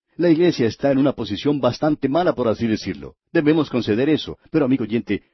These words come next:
no es el pecado de ellos, sino nuestro pecado. Nosotros necesitamos identificarnos con eso en el día de hoy. ¿Se encuentra la iglesia de hoy en apostasía?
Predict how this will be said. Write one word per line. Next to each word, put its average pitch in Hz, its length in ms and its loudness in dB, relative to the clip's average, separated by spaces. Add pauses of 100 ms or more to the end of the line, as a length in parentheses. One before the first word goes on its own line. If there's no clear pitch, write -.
(140)
no 131 200 2
es 135 160 0
el 98 140 -4
pecado 101 440 -4
de 85 280 0
ellos, 165 400 -2 (220)
sino 101 420 -4
nuestro 117 600 0
pecado. 82 520 -8 (180)
Nosotros 139 760 0
necesitamos 113 680 -2
identificarnos 104 800 -4
con 107 160 -6
eso 131 180 -2
en 107 60 -2
el 90 60 -4
día 98 140 -2
de 107 80 -2
hoy. 127 260 -4 (720)
¿Se - 140 -4
encuentra 110 380 -2
la 113 100 0
iglesia 107 340 0
de 104 80 0
hoy 110 180 -2
en 117 60 -2
apostasía? 123 680 -4